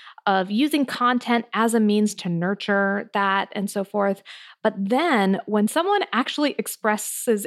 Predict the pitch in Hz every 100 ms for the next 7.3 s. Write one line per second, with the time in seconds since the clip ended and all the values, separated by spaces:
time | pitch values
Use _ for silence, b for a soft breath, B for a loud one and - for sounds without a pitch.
0 | - 226 220 196 175 - - 208 196 190
1 | 185 175 165 - - 208 208 226 240 453
2 | 508 392 403 381 349 427 427 262 320 330
3 | 320 311 339 277 - - B B B -
4 | 180 190 214 - 196 180 - 170 - 208
5 | - B B 269 220 226 233 277 403 392
6 | 240 214 208 202 196 196 - 233 277 240
7 | 208 180